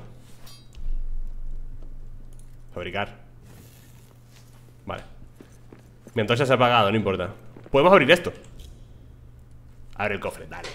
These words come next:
¿Buscan las puertas de qué? Prepárate para la oscuridad, hacha de Durin. Diario de Ori. He encontrado un pergamino en manos élficas.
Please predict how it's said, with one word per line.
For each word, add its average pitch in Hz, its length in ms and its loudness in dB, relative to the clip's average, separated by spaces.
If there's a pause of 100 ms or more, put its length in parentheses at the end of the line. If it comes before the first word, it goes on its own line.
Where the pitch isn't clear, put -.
(580)
¿Buscan 127 340 2
las 120 100 2
puertas 120 360 0
de 117 100 -4
qué? 147 160 -8 (3250)
Prepárate 104 300 -10
para 104 140 -6
la 98 40 -10
oscuridad, 98 420 -10
hacha 101 180 -14
de 90 80 -12
Durin. 110 400 -10 (440)
Diario 98 260 -6
de 90 100 -6
Ori. 104 240 -8 (960)
He 123 120 4
encontrado 175 340 4
un 160 60 2
pergamino 151 340 4
en 160 60 2
manos 143 200 4
élficas. 113 600 -2